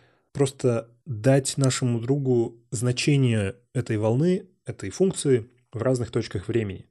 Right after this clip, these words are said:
Наверное, у нас не удастся сделать это сорок четыре тысячи раз в секунду для какой-либо длинной волны. Мы сможем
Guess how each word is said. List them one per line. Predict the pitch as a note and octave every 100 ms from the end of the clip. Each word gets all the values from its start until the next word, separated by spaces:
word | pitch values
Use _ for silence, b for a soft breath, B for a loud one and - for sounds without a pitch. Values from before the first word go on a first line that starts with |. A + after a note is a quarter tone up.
| _
Наверное, | A#2+ B2+ D3 C3
у | A#2+
нас | A#2+ -
не | B2
удастся | B2 B2+ A#2+ -
сделать | A#2 B2 A#2+ A2+
это | A#2 A2
сорок | - B2+ A2
четыре | - - A#2 G#2
тысячи | - - B2 - -
раз | A2+ A2 - - -
в |
секунду | - - F3 E3 C3 A#2 b b b b
для | A2 G#2+
какой-либо | G#2+ - B2 A2+ A2
длинной | G#2+ A#2+ A2+
волны. | G#2+ A2 A2+ A2 - _
Мы | D3+ E3
сможем | D3 C#3+ C3 B2 G#2 -